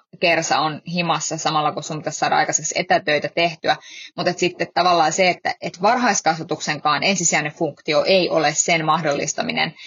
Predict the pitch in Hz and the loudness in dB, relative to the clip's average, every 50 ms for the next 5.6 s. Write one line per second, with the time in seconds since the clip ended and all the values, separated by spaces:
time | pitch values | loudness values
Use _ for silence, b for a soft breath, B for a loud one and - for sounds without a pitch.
0 | B B B - 165 - - 170 165 - - 156 - - 165 165 165 165 165 160 | B B B -2 -2 -2 0 -2 -2 -2 -4 -8 -4 -2 0 0 2 2 4 2
1 | 151 151 151 139 - 156 151 165 151 156 160 165 156 156 160 160 160 165 151 - | 2 2 -2 -4 -6 -8 -6 -6 -4 -4 -2 0 0 0 0 0 -2 -4 0 2
2 | 160 160 151 156 - - - 165 - - - 175 165 160 160 160 165 156 147 143 | 2 4 4 2 0 -2 -2 -2 -2 -4 -2 0 2 2 4 2 2 0 0 -2
3 | - - - - - 113 - - 151 160 156 - 143 - - 151 147 - 139 131 | -2 0 0 -2 -2 -2 -2 -4 -4 -4 -6 -6 -6 -6 -6 -8 -4 -4 -4 -4
4 | 139 147 - - 147 151 143 139 139 135 139 - - - 135 143 143 - - - | -4 -6 -2 -2 0 2 2 2 2 0 -2 -2 -4 -6 -4 -4 -4 -4 -4 -4
5 | - - - - - - - - - - - | -4 -4 -6 -6 -8 -6 -6 -6 -6 -8 -10